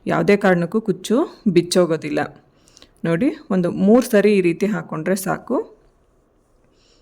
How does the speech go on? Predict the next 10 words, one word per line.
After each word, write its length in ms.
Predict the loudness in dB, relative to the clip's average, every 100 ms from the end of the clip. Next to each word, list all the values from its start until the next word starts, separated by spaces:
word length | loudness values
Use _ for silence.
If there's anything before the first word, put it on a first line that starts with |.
| _ _ _ _ _ _ _ _ _ _ -6
ನಾವು 140 | -4
ಹಾಕ್ಕೊಂಡಿರೋಂಥ 640 | -4 -4 -2 0 0 -2 -4
ನಾಟು 380 | -6 -4 -4
ತುಂಬಾ 300 | -2 -2 -2 -2 -2 -4 -14 _ _ _ _ _ _
ಸೆಕ್ಯೂರ್ 460 | -6 -4 -2 0 0
ಆಗಿರುತ್ತೆ. 640 | 0 -4 -8 -8 -10 -12 _ 0
ಈಗ 220 | 0 2 0 -2 -10 _ -4
ಕುಚ್ಚು 200 | -4 0
ಕೆಳಗಡೆ 380 | 2 2 2 0
ನಾವೇನು 720 | 0 -2 -2 -2 -6 -10